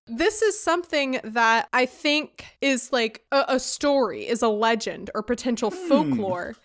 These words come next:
Speaker 1: among the dwarves, among Durin's folk, as Gimli is relaying this information later on to be like, "So, yeah, the seven rings were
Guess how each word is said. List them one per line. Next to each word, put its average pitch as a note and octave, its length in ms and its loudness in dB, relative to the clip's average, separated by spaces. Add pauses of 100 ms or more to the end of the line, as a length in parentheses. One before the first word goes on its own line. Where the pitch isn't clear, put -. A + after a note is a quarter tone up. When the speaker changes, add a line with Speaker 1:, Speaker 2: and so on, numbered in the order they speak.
Speaker 1:
among A#3 420 2
the G3+ 120 0
dwarves, G#3+ 760 0
among A3 420 0
Durin's A#3 540 0
folk, - 520 -6 (200)
as A#3+ 360 2
Gimli A3+ 640 -2
is G#3 260 -4
relaying G#3+ 440 0
this G3+ 200 -4
information G3+ 920 -6 (140)
later G3+ 420 -2
on G#3+ 600 -2
to A3+ 100 -4
be A3+ 160 0
like, G#3 340 0 (200)
"So, D#4+ 840 4 (220)
yeah, D4+ 520 4
the B3+ 140 0
seven E4+ 580 2
rings G#3+ 760 0 (140)
were A3+ 560 2